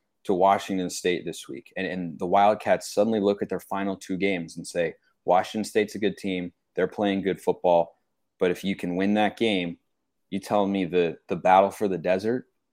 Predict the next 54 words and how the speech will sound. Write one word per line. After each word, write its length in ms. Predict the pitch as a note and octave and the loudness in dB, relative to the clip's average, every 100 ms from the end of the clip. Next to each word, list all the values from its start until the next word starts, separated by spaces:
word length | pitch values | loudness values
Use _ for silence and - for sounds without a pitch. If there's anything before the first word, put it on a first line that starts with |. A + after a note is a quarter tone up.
| _ - | _ -2
would, 260 | F#2 E2+ - - | -2 -2 -10 0
would 180 | A2+ | 0
have 340 | G2 A2 F2+ E2 - | 2 2 2 -2 2
bowl 300 | G#2+ A2+ A2 | 8 8 8
eligibility 920 | G#2 G#2 F#2 F#2+ E2 G2+ A2 A2 G#2+ - | 6 4 2 -2 2 4 6 4 -2 -2
on 240 | F#2 G2+ | 0 2
the 80 | F2+ | 0
line?" 400 | E2 E2+ F#2+ G#2+ | -2 -2 -2 -4
They 140 | G2 | -6
would 140 | F2+ D#2+ | -6 -8
be 180 | D#2+ _ _ _ | -14 _ _ _
fired 600 | - G2 G#2+ A2 G#2+ G2+ - | 2 6 6 6 4 4 2
up. 180 | F#2 D#2+ A2+ | 0 2 2
They 80 | |
will 240 | A#2 D3 D3 | 6 8 8
be 160 | C#3 | 6
regardless, 760 | A2+ F#2+ A2+ A2 A#2 F#2+ E2+ G2+ | 2 0 4 4 4 0 -2 -4
even 180 | G2 G2 | -4 -4
if 120 | - | -4
they 100 | F2+ | -2
lose 260 | G2+ G#2 | 0 -2
to 60 | - | -4
the 80 | F2 | -10
Cougars. 420 | - F2 E2+ E2 - | -6 -4 -4 -8 -2
But 240 | F2+ D#2+ - _ _ _ _ B2 | 0 0 -10 _ _ _ _ -4
I, 80 | - | 2
I, 300 | A#2 A2+ B2+ A#2+ | 4 4 4 6
I 40 | C3 | 4
just 280 | C3 B2+ - | 2 -4 -4
am 140 | G2 | -6
so 760 | - - B2+ A#2+ A#2+ A#2 A2+ - _ _ _ | -6 0 4 8 8 6 2 -8 _ _ _
surprised 680 | - A2 - G#2+ G#2+ G2+ - | -4 -4 2 4 4 2 -4
at 140 | - | -6
the 80 | F#2+ | -6
spot 500 | - - G#2+ G#2+ G#2 | -8 2 4 4 4
they're 240 | G#2 F#2 | 2 2
in, 180 | G2+ F#2+ | 2 -2
and 180 | F#2+ G2+ | -2 -2
they 120 | A2 | 0
deserve 420 | G2+ F2 G2+ F#2 | -2 -2 -2 -2
so 240 | - - G#2 | -4 -2 0
much 240 | G2 - | -2 -4
credit 300 | - B2+ B2 | 0 0 0
because, 320 | G2 G2 F2 | -4 -6 -2
Yogi, 300 | G2+ B2+ A#2 | 0 0 0
they're 160 | G2+ C3 | -2 0
now 180 | C3+ A#2+ | 2 0
looking 220 | A#2 G#2+ | 0 -2
up 160 | A2+ | -2
and 100 | A2 | -4
saying, 240 | - A2+ F#2+ | -2 -2 2
"Wait 160 | B2 | 2
a 40 | D#3 | 2
minute, 260 | F#2 A2 | -2 -6